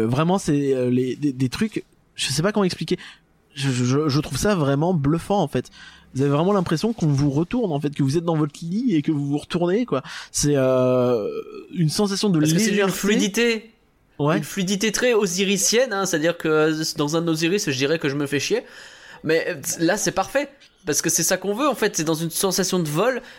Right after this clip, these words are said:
Speaker 2: Tu sens que, de toute façon, t'as pas envie d'être ballotté comme un malade dans cette situation. T'as envie, au contraire, de faire confiance à la machine. Et d'ailleurs, il y a plein de gens dans le groupe. Euh, je sais pas si toi, c'était le cas. La première fois, ils étaient pas sereins. Parce que, bah, t'as
Speaker 1: Oui.
Speaker 2: pas l'habitude. Là, t'es véritablement
Speaker 1: Ce qui,
Speaker 2: allongé,
Speaker 1: oui,
Speaker 2: retenu
Speaker 1: ce qu'il
Speaker 2: par
Speaker 1: faut se
Speaker 2: un
Speaker 1: rendre compte,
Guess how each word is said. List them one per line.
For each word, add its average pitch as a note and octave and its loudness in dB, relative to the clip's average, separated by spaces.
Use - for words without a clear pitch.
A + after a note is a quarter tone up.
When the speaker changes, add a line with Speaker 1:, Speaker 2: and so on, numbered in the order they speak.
Speaker 2:
Tu F3+ -2
sens C4 0
que, A3 0
de G3+ -2
toute G3 -8
façon, G3 0
t'as D#3 -2
pas C4 2
envie C#4+ -2
d'être F#3 -2
ballotté F3+ 0
comme D3+ -2
un C#3 -2
malade F3 0
dans D#3 -2
cette D3 -2
situation. E3 -2
T'as E3 -2
envie, D3+ -2
au G#3 -2
contraire, G#3 -2
de F#3+ -8
faire - -4
confiance F#3 -2
à C#3 2
la A#2+ 0
machine. A#2+ -2
Et B2+ 0
d'ailleurs, D#3+ 2
il - -6
y - 0
a B2+ 0
plein G#3+ -2
de G3+ -2
gens F#3+ 0
dans E3 0
le C#3 -4
groupe. E3 -2
Euh, B2 2
je A#2+ 0
sais A#2+ -2
pas E3+ 0
si C#3+ -6
toi, D#3 -2
c'était C3 -2
le A#2 -4
cas. G#3+ -2
La C3+ 0
première C#3+ -2
fois, C4 0
ils F#3+ -2
étaient B2 -4
pas D#3+ 0
sereins. G#3 -2
Parce C#3+ -2
que, D#3 0
bah, C3 2
t'as D3+ 0
Speaker 1:
Oui. D#3+ 0
Speaker 2:
pas F3 4
l'habitude. F#3+ -2
Là, F#3 0
t'es E3 -2
véritablement E3 0
Speaker 1:
Ce - -2
qui, - -2
Speaker 2:
allongé, D3+ 2
Speaker 1:
oui, E3+ 4
Speaker 2:
retenu A#3 0
Speaker 1:
ce B3 0
qu'il F3 0
Speaker 2:
par D#3+ 2
Speaker 1:
faut - 2
se C3+ 0
Speaker 2:
un - 0
Speaker 1:
rendre F3+ 2
compte, G3 -2